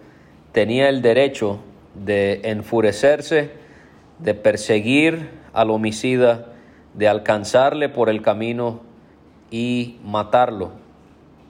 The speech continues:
Él tenía este derecho, él podía vengarse. Esta palabra vengador en el hebreo es la palabra gael, que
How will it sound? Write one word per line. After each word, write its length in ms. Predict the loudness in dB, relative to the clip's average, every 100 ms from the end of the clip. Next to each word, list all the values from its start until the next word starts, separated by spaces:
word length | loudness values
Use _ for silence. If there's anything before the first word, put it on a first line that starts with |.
| _ _ _ _ _ _ -20 -20 _ -20 -20 _ _ _ -20 _ _ _ _ _ _ _ -20 -20 -12
Él 220 | -4 -2 0
tenía 400 | 0 2 2 2
este 240 | 0 0
derecho, 440 | 2 2 2 -2
él 140 | -4 -2
podía 420 | 0 0 4 2
vengarse. 640 | 2 0 2 2 0 -8 -10 -16 -20 -20 -20 -20 -20 -20 -20 _ -10
Esta 300 | -2 0 2
palabra 460 | 2 4 4 4
vengador 760 | 2 -2 -2 0 2 2 0 -8 -20 _ _ _
en 560 | -8 -6 -6 -8 -10 -8
el 160 | -4 -2
hebreo 460 | 0 2 4 4
es 120 | 4 2
la 180 | 0 2
palabra 600 | 2 2 2 2 0 -2
gael, 540 | -4 0 2 0 -4 -14 -20 _ _ _ _ _
que 540 | -8 -6 -6 -6 -10